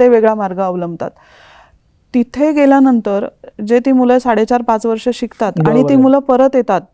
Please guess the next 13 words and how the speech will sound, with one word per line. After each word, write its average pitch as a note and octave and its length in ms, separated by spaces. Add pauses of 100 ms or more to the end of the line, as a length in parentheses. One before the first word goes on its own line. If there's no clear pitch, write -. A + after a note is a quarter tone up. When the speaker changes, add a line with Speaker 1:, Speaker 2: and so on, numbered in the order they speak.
Speaker 1:
त्यावेळी B3 280
इथे B3+ 240
त्यांना C#4+ 260
एक C#4+ 100
म-, A#3+ 420
भारत A#3+ 280
सरकारची C4 520
एक, C#4 160 (400)
अ, A3 420
एंट्रन्स C#4 420
एक्झाम B3+ 300
द्यावी G#3 280
लागते. - 420